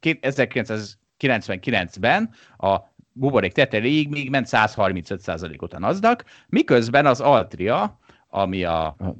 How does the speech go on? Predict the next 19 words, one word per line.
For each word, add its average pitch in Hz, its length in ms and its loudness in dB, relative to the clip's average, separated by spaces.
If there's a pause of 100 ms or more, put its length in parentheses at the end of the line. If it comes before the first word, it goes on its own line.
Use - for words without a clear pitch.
egy 85 120 -4
dohánygyár, 92 640 0
tehát 117 160 2
az 123 80 6
Altria 151 280 4
nevű 90 120 0
dohánygyár, 147 560 2
az 190 120 -4
hatvan 147 360 0
százalékot 101 580 -2
esett - 260 -6
egyébként 165 280 -2
az 131 80 4
összes - 280 0
többi 85 220 -4
dohánygyár 80 460 -4
ebben 90 220 0
az 80 140 -4
évben. 85 340 -4